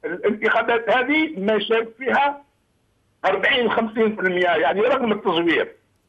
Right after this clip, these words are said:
إذن هذا شرف للمغاربية، ولي شخصياً شرف أني نتكلم في المغاربية، لأن القنوات الجزائرية بأجملها كلها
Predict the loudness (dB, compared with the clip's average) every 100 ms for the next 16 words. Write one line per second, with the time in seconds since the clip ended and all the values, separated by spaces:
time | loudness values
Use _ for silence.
0 | _ -8 -2 0 2 2 2 2 2 2
1 | 0 -2 -4 0 2 2 -2 -4 0 0
2 | 0 -6 -4 0 2 2 0 -2 0 0
3 | 0 0 0 2 0 -2 0 2 0 -2
4 | -2 -2 -4 -2 0 2 0 0 0 2
5 | 2 0 2 0 2 2 0 -2 -4 0
6 | 0 0 2 0 -2 -10 -4 -2 -2 -4
7 | -4 -2 -2 0 -2 -2 -2 -2 0 2
8 | 0 0